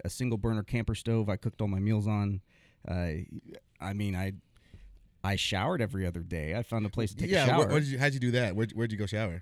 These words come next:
Speaker 1: Well, I mean, there's, uh, you know, Y M C A and state parks scattered all around the
Speaker 2: Okay.
Speaker 1: island. So, uh, you know, depending on where I was, I was able to go and score a shower. But also,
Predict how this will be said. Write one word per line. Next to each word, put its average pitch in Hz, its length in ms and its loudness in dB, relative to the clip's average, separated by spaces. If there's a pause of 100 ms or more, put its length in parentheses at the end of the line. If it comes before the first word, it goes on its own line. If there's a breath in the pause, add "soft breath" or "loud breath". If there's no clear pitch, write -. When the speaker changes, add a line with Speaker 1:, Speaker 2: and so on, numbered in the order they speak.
Speaker 1:
Well, 135 320 4
I - 40 0
mean, 127 160 4
there's, 120 280 2
uh, 123 60 4
you 120 180 2
know, 123 100 4
Y 131 160 0
M 131 80 2
C 123 160 -2
A 113 40 2
and 110 100 0
state - 200 -4
parks - 380 -2 (200)
scattered 104 420 0
all 107 360 4
around 95 220 4
the 95 80 2
Speaker 2:
Okay. 95 100 6
Speaker 1:
island. 87 280 -2
So, 101 320 -4
uh, 95 180 -2 (100)
you 107 80 -6
know, 98 120 -4
depending 110 260 0
on 104 80 0
where 101 180 -2
I 104 60 0
was, 95 480 -2 (100)
I 87 100 -8
was 95 180 -10
able 95 160 -6
to 73 160 -8 (180)
go 107 80 -4
and 95 100 -4
score - 220 -8
a - 20 -10
shower. 120 360 -2
But 101 240 -4
also, 117 380 -4